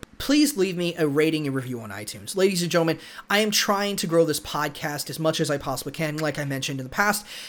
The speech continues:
And one of the best ways to do that is to leave me a rating review so that I can get on the board on the i-, on Apple Podcasts, on iTunes and whatnot, and so that people even know that, that I exist and the podcast exists. The more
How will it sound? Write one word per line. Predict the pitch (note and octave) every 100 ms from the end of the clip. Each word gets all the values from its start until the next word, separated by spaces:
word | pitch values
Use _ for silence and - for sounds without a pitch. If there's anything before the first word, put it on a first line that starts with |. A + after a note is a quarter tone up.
| -
And | F3
one | F#3+
of | G#3
the | E3+
best | - G#3 G#3
ways | F#3+ F#3+ F3+
to | D3
do | D#3
that | D#3+
is | D#3
to | D#3
leave | E3+ F#3+
me | F#3+
a |
rating | E3 E3 D#3+
review | D3 C#3 C#3 C#3 - -
so | - F3+
that | F#3
I | G3 B3
can | G#3
get | D3+ F#3+ G3 - _
on | F3 E3 D#3+
the |
board | C3 D3+ D#3 D#3+ D#3+ E3 - -
on | C#3+ C3+ C3+
the | C#3
i-, | D3+ E3 D#3+
on | E3 E3 C#3+
Apple | D#3+ D#3+ E3
Podcasts, | C#3+ D3 D3 D#3+ C#3+ -
on | C#3
iTunes | C3+ C#3 D3+ C3+
and | C#3+
whatnot, | C#3 C3+ C#3 C3+ D#3
and | D3+
so | F#3
that | F3
people | C4 B3 G#3+
even | F#3+ E3+ D#3
know | D#3 D#3+
that, | D3+ C#3 C#3+
that | D3
I | C#3+ C#3+
exist | B2+ B2 C3 B2 -
and | C#3+
the | B2+
podcast | C#3+ D3 C#3 C3+ A#2 C3
exists. | A2 G#2+ - - - - - - -
The | D#3+
more | F3+ G#3 A3 G#3+ G#3